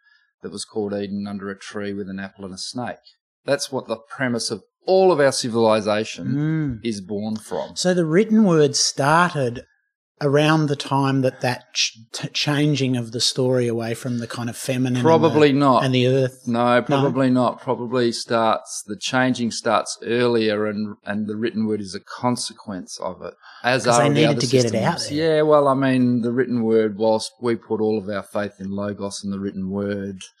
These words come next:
Speaker 2: Yeah.
Speaker 1: the written word is always changing. So maybe our faith in the written word might be a little bit misled when you consider the oral history was always reconciled next to a lateral hierarchy in an Aboriginal tribe. No chief said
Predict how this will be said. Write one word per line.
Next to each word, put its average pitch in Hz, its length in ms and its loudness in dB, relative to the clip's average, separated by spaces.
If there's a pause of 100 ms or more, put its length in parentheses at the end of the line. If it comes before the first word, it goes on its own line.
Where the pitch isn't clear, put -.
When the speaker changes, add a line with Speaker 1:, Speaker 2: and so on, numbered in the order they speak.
Speaker 2:
Yeah. 120 220 -8 (100)
Speaker 1:
the 101 80 -10
written 107 240 0
word 101 200 0
is 98 160 -4
always 104 540 0
changing. 110 540 -2
So 104 160 -4
maybe 117 340 4
our 104 140 0
faith 107 400 -4
in 104 80 -4
the 101 100 -6
written 113 300 -6
word 104 280 -2 (720)
might 90 280 -2
be 147 100 2
a 123 80 4
little 123 320 4
bit 110 220 -4
misled 113 640 -2
when 110 180 -2
you 110 540 0 (120)
consider 107 560 -2
the 95 180 -2 (140)
oral 127 520 4
history 107 580 -4
was 98 180 -8 (120)
always 127 400 2
reconciled 110 880 -4
next 104 180 -8
to 101 160 -8
a 101 40 -8
lateral 104 400 -8
hierarchy 110 520 -4
in 95 80 -10
an 104 100 -8
Aboriginal 101 380 -10
tribe. 107 460 -6
No 127 340 2
chief 127 460 -2
said 104 460 -2